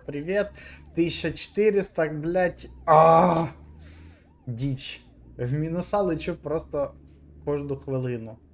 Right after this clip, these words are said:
Привіт, дядь. Я тільки що... Ну, ну, ти, ну, ти бачив, да? Ти знаєш.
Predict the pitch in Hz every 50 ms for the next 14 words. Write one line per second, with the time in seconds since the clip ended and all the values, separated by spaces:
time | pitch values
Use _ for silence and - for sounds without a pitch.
0 | _ - - - - - - - - 143 151 156 160 156 151 139 135 127 123 110
1 | - - _ - - 131 131 131 131 - 156 139 160 131 - - 143 151 127 -
2 | - - - - - - - - - - 151 156 151 143 147 156 160 156 151 165
3 | 156 147 156 160 160 175 156 151 143 139 135 - - 123 117 120 127 131 127 -
4 | 127 120 123 131 120 113 113 117 117 - -